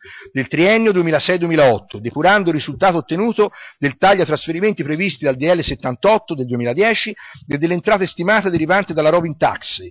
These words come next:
Il risultato finale è un obiettivo di due milioni settecentotrentasettemila euro, superiore di un milione e sessantunomila a quello dell'anno duemilaundici,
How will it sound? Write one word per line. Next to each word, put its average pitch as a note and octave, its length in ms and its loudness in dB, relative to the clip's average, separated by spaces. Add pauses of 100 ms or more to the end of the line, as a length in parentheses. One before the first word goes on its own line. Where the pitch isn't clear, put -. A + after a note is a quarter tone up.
(220)
Il C3+ 100 -12
risultato E3+ 420 0
finale G#3 340 0
è F#3+ 40 4
un F3 40 -2
obiettivo G3+ 600 0 (280)
di C3+ 80 -12
due D3+ 100 0
milioni F#3+ 300 0
settecentotrentasettemila D#3+ 1300 -2
euro, G#2 240 0
superiore F3+ 580 2
di E3 60 0
un D3+ 80 -4
milione F#3+ 340 0
e E3 40 -4
sessantunomila F3 840 -2 (220)
a D#3 140 -2
quello G#3+ 200 2
dell'anno F3 480 2
duemilaundici, D3 840 0